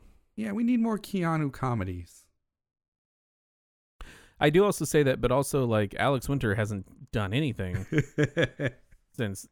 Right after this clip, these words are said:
Speaker 2: Like, he did one other movie after Bill and Ted, and then he, like, I,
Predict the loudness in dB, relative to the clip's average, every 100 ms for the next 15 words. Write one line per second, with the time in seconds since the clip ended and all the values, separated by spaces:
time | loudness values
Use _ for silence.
0 | _ -10 -8 -6 -6 -2 0 2 2 2
1 | 0 0 0 -2 0 -2 -4 -4 -4 -2
2 | 0 0 0 -2 -4 -4 -8